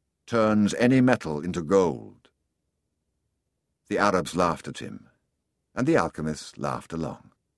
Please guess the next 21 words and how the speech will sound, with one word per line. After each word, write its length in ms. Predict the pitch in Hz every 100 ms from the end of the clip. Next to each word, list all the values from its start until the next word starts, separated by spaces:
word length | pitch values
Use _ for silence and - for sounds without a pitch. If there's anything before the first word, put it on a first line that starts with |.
| _ _ _ _ _ -
They 140 | 110
thought 220 | 113 117
his 140 | 107 101
answer 340 | 101 87 90
was 140 | 82
amusing, 540 | 87 98 101 69 64 - _ _ _ _ _ -
and 120 | 95
they 80 | 95
allowed 340 | 92 95 92
the 80 | 87
boy 360 | 90 95 82 80
and 180 | 90
the 80 | 92
alchemist 500 | 85 80 - 73 -
to 60 | -
proceed 480 | 82 - 98 76 65
with 160 | 73
all 180 | 82 85
of 80 | 71
their 140 | 76
belongings. 720 | 76 80 73 60 57 58 -